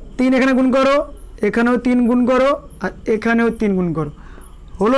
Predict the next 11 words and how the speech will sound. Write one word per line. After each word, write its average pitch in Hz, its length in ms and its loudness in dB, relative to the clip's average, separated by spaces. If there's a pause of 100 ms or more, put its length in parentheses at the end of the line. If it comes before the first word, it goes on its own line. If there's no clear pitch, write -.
(100)
কি 277 160 2
তাহলে 247 220 2 (100)
আমাদের 247 260 4 (560)
থ্রি 269 200 2 (360)
ও - 20 4 (280)
টু 214 100 0 (180)
মাইনাস 247 420 2 (480)
প্লাস 180 180 -2 (100)
সিক্স 262 200 0 (160)
ইলেকট্রন। 226 540 0 (2250)
হয়েছে? 247 240 0